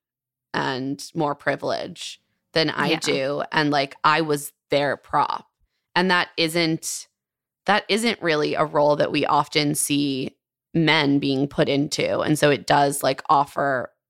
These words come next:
Speaker 1: I think, greater depth to the character. And, like, you,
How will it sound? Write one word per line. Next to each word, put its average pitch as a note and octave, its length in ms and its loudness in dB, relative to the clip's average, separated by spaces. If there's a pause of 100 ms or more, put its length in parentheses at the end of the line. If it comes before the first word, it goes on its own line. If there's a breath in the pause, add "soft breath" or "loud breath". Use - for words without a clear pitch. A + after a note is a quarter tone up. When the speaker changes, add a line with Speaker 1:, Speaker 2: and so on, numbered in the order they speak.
(120)
Speaker 1:
I D#3 80 0
think, D3 200 -4
greater C#3 280 -2
depth - 500 -6
to - 120 -6
the - 100 -10
character. C#3+ 680 -6 (320)
And, C#3+ 260 -2
like, - 180 -6
you, C#3+ 360 -2